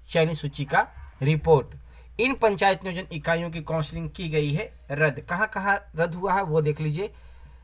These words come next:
जाफरपुर, चाँद के बारी, बह-, बहदीनपुर, फतेहाबाद, लालू छपरा, जयमल डुमरी, चक्की,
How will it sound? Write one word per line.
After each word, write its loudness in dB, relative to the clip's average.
जाफरपुर, 4
चाँद 6
के 0
बारी, 6
बह-, 4
बहदीनपुर, 0
फतेहाबाद, 6
लालू 8
छपरा, 6
जयमल 8
डुमरी, 8
चक्की, 6